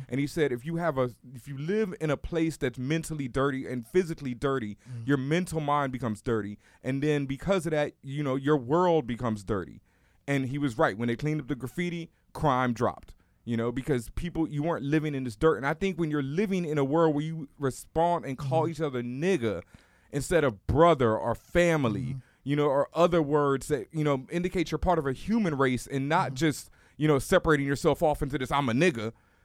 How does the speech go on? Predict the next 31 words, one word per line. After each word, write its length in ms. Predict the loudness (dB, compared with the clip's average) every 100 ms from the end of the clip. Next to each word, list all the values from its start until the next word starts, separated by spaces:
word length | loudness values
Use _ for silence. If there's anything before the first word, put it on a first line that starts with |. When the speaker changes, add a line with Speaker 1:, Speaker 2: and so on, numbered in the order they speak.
| _
Speaker 1:
you 120 | 0
know, 240 | 2 2 2
with 180 | 2 2 4
all 220 | 6 6
the 80 | 2
connotations, 840 | -2 -2 -2 -2 -2 -4 -4 -6
negative 440 | -2 0 2 0 0
and 320 | -2 -2 0
bad, 280 | 2 2 4
whatever, 300 | 4 2 0
positive 540 | 2 2 2 2 -2 -2
go-, 140 | -4
and 260 | -2 -2 -2
good 220 | -2 -2
that 140 | -2 0
go 160 | 2
with 220 | 2 0 -6
it. 100 | -14 _ _ _ -4
I 100 | -4
think 260 | -2 -6 0
that's 280 | 2 2 -2
a 60 |
problem. 580 | 0 4 4 4 -2 -12 -20 _ _
And 120 | 0
I 60 | 2
think 240 | 2 -4
black 240 | 0 0 2
people 200 | 0 -4
have 380 | -2 2 2 2
that 180 | -2 -2
problem, 440 | 0 2 2 -2